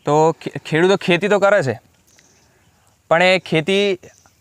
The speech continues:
જે થાય છે અત્યારે, મતલબ કેમિકલ રસાયણવાળી, એ, એ ખેતીથી, અ,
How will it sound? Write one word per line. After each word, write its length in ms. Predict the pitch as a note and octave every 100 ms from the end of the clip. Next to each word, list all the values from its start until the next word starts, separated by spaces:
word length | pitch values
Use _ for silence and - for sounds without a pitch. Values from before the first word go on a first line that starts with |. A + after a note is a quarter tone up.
| _ _ -
જે 180 | B2+ E3
થાય 320 | - E3+ G3+
છે 100 | F3
અત્યારે, 320 | C#3 C#3+ A#2
મતલબ 280 | A2+ C#3 D3+
કેમિકલ 460 | - D3 D#3+ D#3
રસાયણવાળી, 600 | C#3+ C#3 D#3 D3+ C3+ B2+ B2 _ _ - _
એ, 100 | C#3
એ 180 | E3+ E3+
ખેતીથી, 600 | - F#3 F#3+ F3 F#3
અ, 60 | F#3